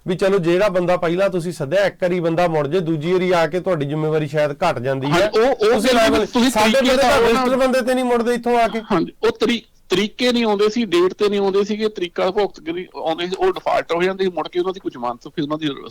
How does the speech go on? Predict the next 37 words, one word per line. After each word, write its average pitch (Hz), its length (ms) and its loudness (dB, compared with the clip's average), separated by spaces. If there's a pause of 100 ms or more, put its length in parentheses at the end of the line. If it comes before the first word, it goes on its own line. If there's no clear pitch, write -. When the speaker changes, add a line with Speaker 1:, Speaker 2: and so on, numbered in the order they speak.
(760)
Speaker 2:
ਕੋਈ 135 140 2
ਬੰਦੇ 127 240 0
ਛੱਡਦੇ 127 320 0
ਨਹੀਂ 170 120 0
ਸੀ। 156 120 -2
ਉਹ 147 60 0
ਕਹਿੰਦੇ 160 200 0
ਨਹੀਂ 160 120 2
ਹੁਣ 143 160 0
ਨਹੀਂ 127 120 0
ਮੈਂ 143 80 -2
ਕਰ 113 160 -6
ਸਕਦਾ, 90 340 -6
ਹਨਾ। - 100 -18 (640)
ਮੈਂ 117 60 2
Speaker 1:
ਤੁਸੀਂ 233 300 0
Speaker 2:
ਕੀ, 185 80 2
ਹੋ-, 180 60 2
ਹੋਇਆ 156 280 2
ਵੀ 165 120 0
ਇਹ 160 80 2
ਗੱਲ। 147 260 0
Speaker 1:
ਹਾਂ, 185 200 4
ਮੈਂ 214 240 2
ਜਿਵੇਂ 202 320 2
ਤੁਸੀਂ 226 240 -2
ਬਾਈ 226 160 2
ਜੀ 233 80 -2
ਦੱਸ 202 260 2
ਰਹੇ 208 100 0
ਹੋ 214 60 -2
ਕਿ 214 80 -2
ਤੁਸੀਂ 202 260 -4
ਖੁਦ 202 200 0
ਡਿਪੋਰਟ 185 380 0
ਹੋਏ, 147 240 0
ਹਨਾ, 202 260 0